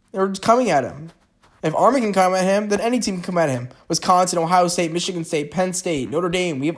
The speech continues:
all those teams still on our schedule. So we just need to, you know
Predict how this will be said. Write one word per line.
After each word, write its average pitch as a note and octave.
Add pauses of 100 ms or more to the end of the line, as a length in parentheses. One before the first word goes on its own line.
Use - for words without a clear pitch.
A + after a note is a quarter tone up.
all G#3
those G3+
teams G3+
still F3
on E3+
our D3+
schedule. D3 (2250)
So F3
we F3
just F#3
need F3
to, E3 (840)
you E3+
know D3+